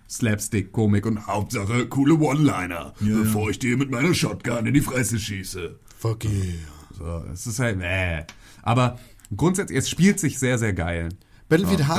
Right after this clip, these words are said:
Speaker 3: Hardline ist ja von Visceral Entertainment gemacht und
Speaker 1: Richtig.
Speaker 3: nicht von dice.
Speaker 1: Richtig.
Speaker 3: Äh, obwohl der Multiplayer schon von dice gemacht ist. Aber, äh, Visceral Entertainment ist ja in der Vergangenheit ganz besonders durch die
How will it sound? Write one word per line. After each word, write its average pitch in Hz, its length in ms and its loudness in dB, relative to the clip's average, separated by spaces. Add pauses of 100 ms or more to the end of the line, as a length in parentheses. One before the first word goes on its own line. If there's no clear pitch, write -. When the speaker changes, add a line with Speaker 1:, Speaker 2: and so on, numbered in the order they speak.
(100)
Speaker 3:
Hardline 196 200 0
ist 185 140 -4
ja 170 200 -2
von 160 340 0
Visceral 123 440 2
Entertainment 98 480 -6
gemacht 92 260 -4
und 107 100 -2
Speaker 1:
Richtig. 107 60 -2
Speaker 3:
nicht 98 240 -2
von 110 300 -2
dice. 87 460 -4 (280)
Speaker 1:
Richtig. 78 340 -10 (140)
Speaker 3:
Äh, - 120 -14 (120)
obwohl 107 280 -4
der 98 80 -2
Multiplayer 95 400 -4
schon 92 180 -4
von 85 140 -4
dice 80 220 -6
gemacht 80 260 -14
ist. - 120 -10
Aber, 101 300 -4 (120)
äh, 151 60 2 (320)
Visceral 165 460 6
Entertainment 143 460 2
ist 131 100 -4
ja 127 80 -4
in 117 60 2
der 107 80 0
Vergangenheit 120 440 0
ganz 107 220 -2
besonders 110 380 -2
durch 110 280 0 (140)
die 104 180 -6